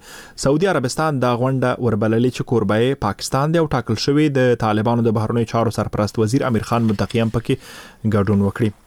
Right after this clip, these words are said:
د جرمني حکومت په پاکستان کې میشتو هغو یو شمیر سبچو افغان کډوالو ته سکالرشیپونه ورکړي چې د یاد هیواد په تعلیمي ادارو کې په زده کړو بوخت دي. د جرمني سفیر په اسلام آباد کې پرون په یوه غونډه کې د پنځو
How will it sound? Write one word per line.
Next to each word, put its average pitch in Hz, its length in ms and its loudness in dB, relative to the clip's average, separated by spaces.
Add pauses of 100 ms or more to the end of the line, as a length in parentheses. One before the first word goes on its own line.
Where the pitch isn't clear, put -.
(800)
د 139 40 4
جرمني 185 380 2
حکومت 180 480 0
په 143 140 2
پاکستان 143 460 -4
کې 147 200 -2
میشتو 143 260 0
هغو 127 240 2 (140)
یو 127 140 4
شمیر 117 340 0
سبچو 127 340 0 (160)
افغان 113 400 -2
کډوالو 113 380 2
ته 117 100 -4
سکالرشیپونه 113 640 0
ورکړي 120 280 0
چې 123 240 0
د 117 120 2
یاد 113 240 0
هیواد 120 340 0
په - 120 -6
تعلیمي 113 360 2
ادارو 110 260 2
کې 117 280 -2
په 101 100 0
زده - 160 0
کړو 107 220 0
بوخت 107 260 0
دي. 110 80 2 (160)
د 120 100 2
جرمني 117 360 0
سفیر 120 280 0
په 117 60 0
اسلام 110 220 0
آباد 113 280 0
کې 117 160 -2
پرون 120 240 0 (380)
په 117 120 2
یوه 110 200 4
غونډه 117 260 2
کې 120 120 -2
د 110 200 -4
پنځو 113 320 2